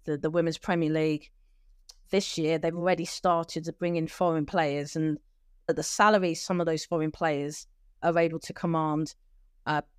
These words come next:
put them on a par with some of the best tier one clubs here in Europe right now. And they haven't yet got what I would call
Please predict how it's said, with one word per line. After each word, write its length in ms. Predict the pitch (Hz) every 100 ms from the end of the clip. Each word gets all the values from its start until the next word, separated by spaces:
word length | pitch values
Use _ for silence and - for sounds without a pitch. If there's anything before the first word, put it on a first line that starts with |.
| - -
put 280 | 214 -
them 160 | 165 165
on 120 | 151
a 40 | 147
par 440 | - 175 151 143
with 340 | 139 139 135 _ _ -
some 260 | - 180 160
of 40 |
the 60 | 147
best 320 | 151 - -
tier 220 | - 143
one 200 | 135 139
clubs 520 | 135 147 135 - - - _ _
here 260 | - 160 147
in 140 | 135
Europe 400 | 143 131 - - _ _ _ _ _ _
right 320 | 156 165 143 135
now. 340 | 165 131 185 _ _ - _ _ -
And 100 | 175
they 120 | 185
haven't 340 | 180 214 190 160
yet 220 | 180 -
got 180 | 180 -
what 200 | 180 -
I 100 | 165
would 160 | 156
call 560 | - - 170 156 151 147